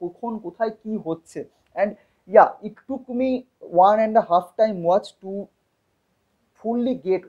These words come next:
what was, uh, Kaushik Mukherjee saying to us। দেখ, ব্যাপারটা কী দেখুন, যে প্রথমে যখন সিরিজটা শুরু হচ্ছে, আমরা দেখতে পাচ্ছি যে, আহ,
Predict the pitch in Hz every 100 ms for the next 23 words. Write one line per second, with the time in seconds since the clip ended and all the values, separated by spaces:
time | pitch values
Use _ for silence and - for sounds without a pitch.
0 | 139 160 - 196 196 - _ _ _ 131
1 | 139 147 143 175 170 208 208 _ - 160
2 | 175 165 233 - _ _ _ _ _ 185
3 | 180 175 190 196 131 - _ _ _ _
4 | _ _ 208 - _ 196 226 254 254 240
5 | 202 196 220 202 202 196 _ _ _ 185
6 | 214 226 226 220 208 214 214 202 202 190
7 | 180 170 170 196 190 185 190 190 190 190
8 | - - - 135 135 131 127